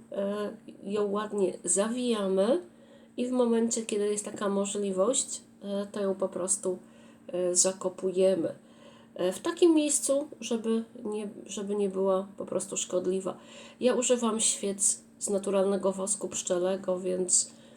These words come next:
też tutaj trzeba uważać, żeby po prostu nie zrobić krzywdy, e, przyrodzie, prawda? Bo, e, jeżeli,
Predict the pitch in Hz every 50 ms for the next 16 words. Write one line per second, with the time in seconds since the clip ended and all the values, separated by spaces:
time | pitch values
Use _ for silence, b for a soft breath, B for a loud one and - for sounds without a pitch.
0 | B B B B - - - 190 - - - 226 226 233 - - - - - -
1 | - - 196 196 - 208 196 196 202 226 233 233 - - - 202 196 208 196 190
2 | 190 196 208 202 214 202 190 185 - - 202 185 185 190 190 190 190 190 - -
3 | 196 190 - 180 190 190 - - 185 185 202 202 202 202 202 202 220 226 220 220
4 | - - - - - 208 202 196 202 - - 196 202 208 220 B B B B B
5 | B B B - - 196 202 - - - 202 202 214 220 214 202 196 - - -
6 | - - - - - - 180 180 185 180 185 214 240 247 233 208 196 196 196 190
7 | 196 202 196 B B B B B B B B B B B - - - 185 185 196
8 | 196 190 190 190 180 196 196 196 202 208 208 202 208 196 190 208 202